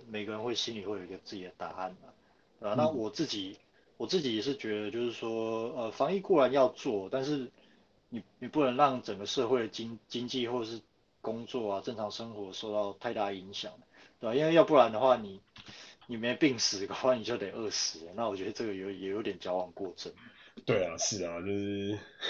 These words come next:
Speaker 2: 生活还是得过嘛，如果没有生活，那你说你都没有得病，那你生活真的也过得下去吗？这就，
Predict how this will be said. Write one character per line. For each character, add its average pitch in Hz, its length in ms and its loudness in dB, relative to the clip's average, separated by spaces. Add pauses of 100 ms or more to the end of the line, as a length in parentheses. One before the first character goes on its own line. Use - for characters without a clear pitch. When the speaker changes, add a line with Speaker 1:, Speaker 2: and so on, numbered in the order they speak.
(460)
Speaker 2:
生 139 300 6
活 107 180 8
还 104 140 6
是 117 100 0
得 117 200 -2
过 104 220 2
嘛， 87 140 -6
如 104 180 2
果 151 240 8
没 110 120 6
有 120 160 10
生 131 240 4
活， 95 280 0
那 123 140 8
你 101 260 2
说 135 280 8
你 107 120 4
都 113 120 8
没 120 100 8
有 104 120 6
得 95 200 0
病， 104 240 4
那 110 80 8
你 95 120 0
生 110 180 0
活 90 180 -4
真 107 140 -2
的 107 80 0
也 60 140 -10
过 127 200 0
得 92 80 0
下 101 220 4
去 104 240 0
吗？ 85 280 -2
这 92 100 -8
就， 85 420 -6